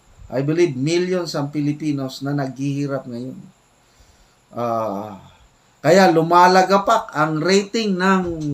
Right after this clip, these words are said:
Pangulo sa latest survey ng, ah, Pulse Asia at saka Publicos Asia. Talagang lagapak ang rating ng Pangulo.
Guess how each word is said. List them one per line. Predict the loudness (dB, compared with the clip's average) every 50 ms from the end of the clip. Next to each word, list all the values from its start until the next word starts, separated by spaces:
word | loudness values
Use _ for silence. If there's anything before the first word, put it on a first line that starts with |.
| -4
Pangulo | 0 2 2 4 6 6 6 6 6 4 2 0 -6 _ _ _ _ _ _ _ _ _ _ _
sa | -12 -6 -2 0 0
latest | 2 2 2 0 0 -2 -2 -2 -2 -2 -4 -8 -10 _ -18 -10
survey | -4 -2 0 0 0 2 4 6 6 6 4 2 -2
ng, | -2 -2 -2 -2 -4 -6
ah, | -6 -6 -6 -4 -4 -4 -2 -2 -4 -4 -4 -4 -6 -6 -8 -10 -12 -14 -16 -16 -18 -18 -20 -10
Pulse | -4 0 2 2 2 2 0 0
Asia | 0 0 2 2 2 4 4 2 2 0 -6 -14 -20 _ _ _ _ _ _ _ _
at | -4 -4 -4 -2 -2
saka | 0 0 0 0 2 2 4 6 6 6 6 4 4 2 2 0 0 -2 -2 -2 -4 -6
Publicos | -4 -4 -2 -2 0 0 -2 0 2 2 2 2 0 -4 -10 -12 -14 -14 -16 -18 -20 -20 -20 -20 -20 _ _ _ -4
Asia. | -2 0 2 4 4 4 4 2 -2 -6 _ _ _ _ _ _ _ _ _ _ _ -6
Talagang | -2 0 2 4 4 4 4 4 4 4
lagapak | 2 4 4 2 2 2 0 -2 -2 -4 -4
ang | -4 -4 -2
rating | 0 0 0 0 0 -2 -4 -2
ng | -2 -2 -2 -2
Pangulo. | -2 -2 0 0 0 -2 -2 -6 -8